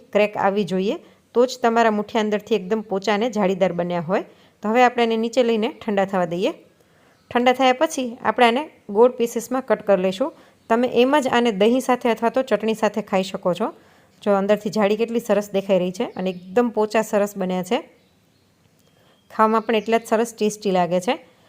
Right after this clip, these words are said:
તો તમે આને ડાયરેક્ટ આવી રીતના પણ ખાઈ શકો છો, પણ આના આપણે અલગ રીતના વઘાર કરીશું, જેના કારણે આનો સ્વાદ બમણો થઈ જશે. તો આવી રીતના બધા જ મૂઠિયા હું કટ કરી લઈશ. અને હવે વઘાર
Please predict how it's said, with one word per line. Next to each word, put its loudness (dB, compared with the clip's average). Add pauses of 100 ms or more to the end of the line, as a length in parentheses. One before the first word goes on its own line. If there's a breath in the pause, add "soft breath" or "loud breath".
(240 soft breath)
તો -6
તમે 4
આને 2
ડાયરેક્ટ 6
આવી 4
રીતના -4
પણ -2
ખાઈ 2
શકો 0
છો, 2 (180)
પણ 0
આના 2
આપણે 2 (500 loud breath)
અલગ 6
રીતના 0
વઘાર 2
કરીશું, -2
જેના 0
કારણે 0 (160)
આનો -2
સ્વાદ 0 (160)
બમણો 0
થઈ -6
જશે. -4 (460 soft breath)
તો -20
આવી 6
રીતના 0
બધા 4
જ -4
મૂઠિયા 0
હું -4 (100)
કટ 0
કરી 0
લઈશ. -4 (560 soft breath)
અને 2
હવે 4 (100)
વઘાર 4